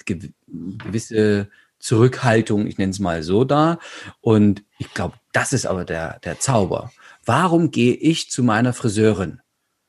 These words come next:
Weil ich m-, mittlerweile mag ich, die kann Haare schneiden, ja, aber das können, glaub ich, viele Friseure in Deutschland, äh, und Friseurinnen. Aber ich mag die.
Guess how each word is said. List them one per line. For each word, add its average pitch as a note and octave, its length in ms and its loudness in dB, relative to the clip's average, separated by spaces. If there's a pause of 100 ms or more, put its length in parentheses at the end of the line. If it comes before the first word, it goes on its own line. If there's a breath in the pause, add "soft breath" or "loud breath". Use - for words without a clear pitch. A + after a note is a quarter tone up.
(520)
Weil A#2+ 160 -2
ich B2 120 -4
m-, A#2 240 2
mittlerweile D#3 460 2
mag D3+ 240 2
ich, C#3 120 0
die B2+ 80 -2
kann B2+ 240 2
Haare D#3 220 4
schneiden, A#3 340 2
ja, G3 80 4
aber G3+ 100 0
das F3 160 -6
können, F#3+ 140 -4
glaub F3 120 0
ich, E3+ 220 -4
viele A#3+ 240 -2
Friseure A3+ 360 0
in A3 80 0
Deutschland, D4 480 -2 (840 soft breath)
äh, D3+ 40 2
und D#3 220 0
Friseurinnen. E3+ 640 0 (1040)
Aber B2+ 160 2
ich B2+ 100 0
mag C3 300 2
die. D3 220 0